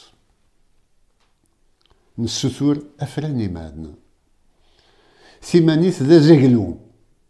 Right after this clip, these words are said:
ddaw Lezzayer ara yettkemmilen. D lbaṭel sɛedday Lezzayer fell-aneɣ ara yettkemmilen. Timanit ur tt-neḥwaǧ ara. Neḥwaǧ tilelli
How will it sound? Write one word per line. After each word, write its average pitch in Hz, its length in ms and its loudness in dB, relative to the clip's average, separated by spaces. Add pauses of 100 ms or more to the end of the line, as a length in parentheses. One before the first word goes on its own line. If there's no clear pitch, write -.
ddaw 90 420 -2
Lezzayer 92 520 -6 (220)
ara 120 180 -4
yettkemmilen. 92 760 -10 (1400)
D 104 80 -8 (160)
lbaṭel 127 460 -2 (960)
sɛedday 104 480 -4
Lezzayer 110 420 -2
fell-aneɣ 117 400 -6 (160)
ara 120 140 -6
yettkemmilen. 95 1040 -8 (2250)
Timanit 151 480 0
ur 139 80 -8
tt-neḥwaǧ 117 500 -6
ara. 76 160 -12 (1500)
Neḥwaǧ 113 400 -6 (280)
tilelli 92 500 -6